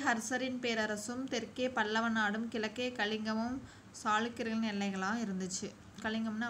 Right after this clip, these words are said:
ஒடிஷா. வடக்கு பார்த்தீங்கன்னா ஹர்ஷ பேரரசு, தெற்க பல்லவ நாடு, கிழக்கே கலிங்கம் வந்து அதாவது ஒடிஷாவும் வந்துங்க சாளுக்கியர்களோட எல்லைகளா இருந்துச்சு. சான்றுகள், கல்வெட்டுகள் பார்த்தீங்கன்னா மங்களேசனின் கல்வெட்டு,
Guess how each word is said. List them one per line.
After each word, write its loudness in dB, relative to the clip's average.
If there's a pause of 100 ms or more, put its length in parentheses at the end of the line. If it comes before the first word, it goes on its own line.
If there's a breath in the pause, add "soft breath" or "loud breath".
ஒடிஷா. -2 (800 loud breath)
வடக்கு 2
பார்த்தீங்கன்னா -2 (100)
ஹர்ஷ -2
பேரரசு, -2 (1300)
தெற்க 0 (120)
பல்லவ 2
நாடு, 0 (240)
கிழக்கே -2 (100)
கலிங்கம் 0
வந்து -2 (640)
அதாவது -2
ஒடிஷாவும் 0
வந்துங்க -4 (120)
சாளுக்கியர்களோட 0
எல்லைகளா -4
இருந்துச்சு. -4 (540 loud breath)
சான்றுகள், 0 (100)
கல்வெட்டுகள் 2
பார்த்தீங்கன்னா -2 (140)
மங்களேசனின் 2
கல்வெட்டு, 0